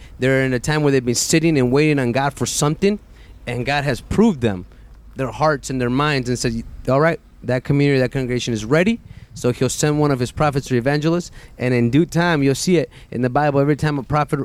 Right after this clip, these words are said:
um, hit the scene or in the congregation was around him,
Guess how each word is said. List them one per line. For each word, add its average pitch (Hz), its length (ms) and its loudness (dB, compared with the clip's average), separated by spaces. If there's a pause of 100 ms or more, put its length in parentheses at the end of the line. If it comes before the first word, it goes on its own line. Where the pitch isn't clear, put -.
um, 123 300 0
hit 139 200 0
the 139 60 -6
scene 160 440 0
or 127 280 0
in 123 100 0
the 117 60 0
congregation 135 600 0
was 143 120 0
around 143 300 2
him, 156 100 -2